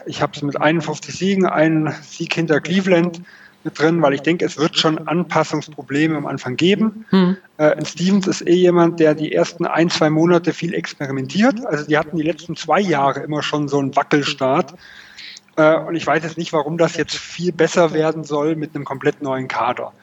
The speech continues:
Speaker 2: Mhm.
Speaker 1: Äh,
Speaker 2: Ja.
Speaker 1: ich denke aber grundsätzlich, Regular Season sind sie ähnlich, vielleicht ein Tick schlechter wie letztes Jahr, aber Richtung Playoffs ist Boston besser aufgestellt.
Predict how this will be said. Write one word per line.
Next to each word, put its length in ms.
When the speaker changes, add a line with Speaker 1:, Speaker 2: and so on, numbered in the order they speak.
Speaker 2:
Mhm. 280
Speaker 1:
Äh, 80
Speaker 2:
Ja. 300
Speaker 1:
ich 100
denke 220
aber 120
grundsätzlich, 840
Regular 320
Season 340
sind 260
sie 340
ähnlich, 460
vielleicht 260
ein 60
Tick 180
schlechter 460
wie 60
letztes 420
Jahr, 160
aber 160
Richtung 280
Playoffs 500
ist 160
Boston 340
besser 240
aufgestellt. 480